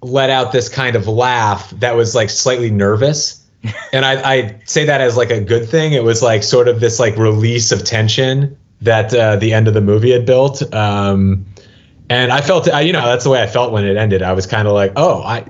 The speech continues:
Speaker 1: like, that was a little creepy." Um, and, and I think, like, the reaction b-, of the moviegoers around me sort of pointed to that.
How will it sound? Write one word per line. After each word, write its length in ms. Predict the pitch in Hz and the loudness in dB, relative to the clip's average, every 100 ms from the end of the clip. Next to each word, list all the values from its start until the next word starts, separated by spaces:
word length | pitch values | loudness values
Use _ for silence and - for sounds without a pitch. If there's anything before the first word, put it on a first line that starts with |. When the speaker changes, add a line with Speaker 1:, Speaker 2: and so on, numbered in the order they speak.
| 104 | -2
Speaker 1:
like, 380 | 113 104 - - - - _ _ _ _ _ | 0 0 -4 -14 -20 -20 _ _ _ _ _
that 220 | 107 123 | -4 0
was 140 | 131 139 | 2 2
a 60 | |
little 180 | 101 82 | 0 -2
creepy." 440 | - 90 82 76 - _ - | -4 -4 -4 -10 -16 _ -6
Um, 720 | 98 95 95 95 98 95 95 - | -2 0 2 2 2 2 0 0
and, 280 | 104 101 98 | 0 0 0
and 180 | 104 | 2
I 80 | 107 | 0
think, 260 | 107 127 117 | 0 0 0
like, 160 | 117 | 0
the 80 | 113 | 2
reaction 480 | 117 110 110 - 117 | 2 2 0 0 0
b-, 60 | 113 | 0
of 240 | 107 95 | 0 0
the 60 | 104 | 0
moviegoers 500 | 107 104 104 101 101 | 0 2 0 0 0
around 280 | 95 101 | 0 0
me 100 | 98 | 0
sort 180 | 90 95 | 0 -2
of 60 | 87 | -2
pointed 260 | 95 101 | -2 0
to 60 | 82 | -2
that. 240 | 80 80 | -6 -10